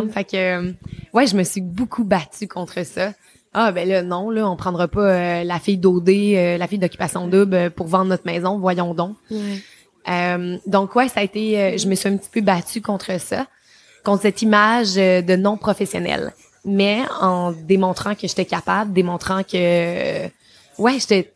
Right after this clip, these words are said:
Speaker 2: ultra professionnelle et ultra humaine dans ma façon d'aborder les choses.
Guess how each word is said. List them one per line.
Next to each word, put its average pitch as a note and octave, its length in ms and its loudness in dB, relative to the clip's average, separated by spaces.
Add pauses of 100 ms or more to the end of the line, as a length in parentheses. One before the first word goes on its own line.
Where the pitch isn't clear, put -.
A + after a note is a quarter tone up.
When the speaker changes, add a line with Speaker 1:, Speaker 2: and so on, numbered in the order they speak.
(100)
Speaker 2:
ultra G3+ 280 2
professionnelle G3 540 2
et F#3+ 40 6
ultra F3+ 400 -2
humaine G3 640 2 (220)
dans F#3 160 -2
ma F3+ 120 -2
façon F#3+ 300 -6
d'aborder F3 400 0
les F3 140 -4
choses. G3+ 380 0